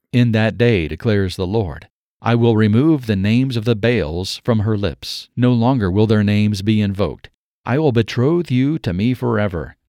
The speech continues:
I will betroth you in righteousness and justice, in love and compassion. I will betroth you in faithfulness, and you will acknowledge the Lord." Hosea two,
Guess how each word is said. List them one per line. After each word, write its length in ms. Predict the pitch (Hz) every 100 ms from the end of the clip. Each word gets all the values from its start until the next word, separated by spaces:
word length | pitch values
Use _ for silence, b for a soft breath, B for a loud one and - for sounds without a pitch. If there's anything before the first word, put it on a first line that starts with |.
| -
I 100 | 120
will 140 | 120
betroth 500 | 107 104 123 143 131
you 220 | 95 92 101
in 140 | 95
righteousness 680 | 107 147 131 - - 85 92
and 160 | 98
justice, 560 | 90 107 117 - 76 -
in 140 | 101 104
love 400 | 127 110 73 -
and 160 | 123 117
compassion. 600 | 113 113 139 139 76 76 _ _ _
I 160 | 120
will 140 | 127 113
betroth 540 | 113 - 127 170 151
you 240 | 120 147 -
in 200 | 110 101
faithfulness, 920 | - 151 - - 123 127 131 - - -
and 120 | 117
you 120 | 127
will 160 | 110 90
acknowledge 520 | 82 95 123 135 -
the 120 | 143
Lord." 420 | 147 90 67 - _ _ _ _ _
Hosea 400 | 120 104 113 113
two, 380 | - 90 80